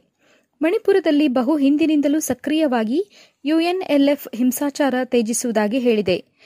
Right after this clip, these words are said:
ನವದೆಹಲಿಯಲ್ಲಿ ಇಂದು ಶಾಂತಿ ಒಪ್ಪಂದಕ್ಕೆ ಸಹಿ ಹಾಕಿದೆ ಎಂದು ಕೇಂದ್ರ ಗೃಹ ಸಚಿವ ಅಮಿತ್ ಶಾ ಅವರು ಸಾಮಾಜಿಕ ಮಾಧ್ಯಮದಲ್ಲಿ ಈ ವಿಷಯ ಹಂಚಿಕೊಂಡಿದ್ದಾರೆ. ಇದೊಂದು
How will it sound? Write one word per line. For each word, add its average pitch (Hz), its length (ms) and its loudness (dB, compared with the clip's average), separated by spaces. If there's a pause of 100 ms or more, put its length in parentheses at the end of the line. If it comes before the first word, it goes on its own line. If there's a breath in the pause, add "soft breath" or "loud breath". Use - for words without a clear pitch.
(280 soft breath)
ನವದೆಹಲಿಯಲ್ಲಿ 330 760 2
ಇಂದು 262 340 2
ಶಾಂತಿ 285 400 -2
ಒಪ್ಪಂದಕ್ಕೆ 269 540 -2
ಸಹಿ 240 280 0
ಹಾಕಿದೆ 226 560 -2
ಎಂದು 214 360 2 (360 loud breath)
ಕೇಂದ್ರ 349 340 -2
ಗೃಹ 277 240 0
ಸಚಿವ 262 340 -4 (120)
ಅಮಿತ್ 247 280 0
ಶಾ 247 240 -2
ಅವರು 208 260 0 (400 soft breath)
ಸಾಮಾಜಿಕ 349 640 -4
ಮಾಧ್ಯಮದಲ್ಲಿ 247 640 0
ಈ 294 220 0
ವಿಷಯ 262 320 0
ಹಂಚಿಕೊಂಡಿದ್ದಾರೆ. 208 920 -2 (460 soft breath)
ಇದೊಂದು 359 300 0